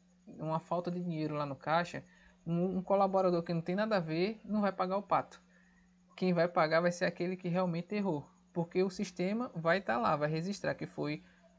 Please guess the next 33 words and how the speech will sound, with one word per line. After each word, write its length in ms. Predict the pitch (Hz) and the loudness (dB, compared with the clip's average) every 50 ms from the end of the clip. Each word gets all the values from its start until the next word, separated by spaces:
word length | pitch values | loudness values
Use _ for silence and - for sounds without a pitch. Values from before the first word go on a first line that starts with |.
| _ _ _ | _ _ _
tal 440 | - 143 147 170 190 208 208 208 190 | 4 6 8 8 6 6 4 2 2
operador, 840 | 170 156 - - 151 160 185 190 180 180 180 185 214 269 269 - - _ - | 2 0 2 0 0 2 2 0 2 2 2 2 2 0 -2 -6 -14 _ -6
vai 120 | - 151 | -4 -2
tá 140 | 143 - 147 | 0 0 0
a 60 | 147 | 0
numeração, 580 | 147 151 151 156 165 160 156 - 151 165 226 277 | 0 0 0 2 2 2 2 0 -2 -2 -2 0
cada 240 | - 170 156 156 160 | 0 0 0 0 0
operador 340 | 160 - 156 156 151 151 | 0 0 0 0 0 0
vai 140 | 151 151 143 | 0 -2 -2
ter 140 | 143 - 143 | -2 -2 -2
lá 160 | 143 143 139 | 0 0 0
o 40 | 139 | -2
seu 160 | 139 - 147 143 | -2 -4 -6 -4
login 260 | 156 160 156 143 139 | -2 -2 -4 -4 -6
e 40 | 143 | -6
senha, 260 | - - - 135 139 - | -8 -6 -6 -6 -4 -4
como 180 | - 139 135 131 127 131 | -4 -6 -4 -4 -4 -4
eu 40 | |
já 120 | 143 131 127 | -4 -6 -6
falei 320 | - 135 139 139 131 127 | -6 -6 -6 -4 -4 -4
diversas 360 | 127 127 131 131 131 143 135 | -4 -2 -2 -2 -2 -4 -6
vezes 240 | 131 131 131 131 135 | -6 -4 -4 -4 -2
aqui, 380 | 151 165 175 - 185 208 269 - - - - - - _ - | -4 -4 -4 -4 -4 -4 -4 -6 -10 -20 -20 -20 -14 _ -8
então 320 | 196 - - 208 220 247 | -6 -4 -2 -2 -2 -2
por 180 | 269 - 214 214 | -4 -4 -4 -4
isso 120 | 214 - | -4 -4
que 60 | - | -4
não 100 | 220 226 | -6 -4
tem 100 | 214 185 | -4 -6
como 160 | 185 185 190 | -6 -4 -4
enganar 320 | 185 185 196 190 180 170 160 | -4 -2 0 0 0 0 -2
o 60 | 165 | -2
sistema 560 | 165 - 185 - - - 151 135 127 123 131 | -4 -8 -12 -12 -10 -8 -8 -6 -6 -8 -10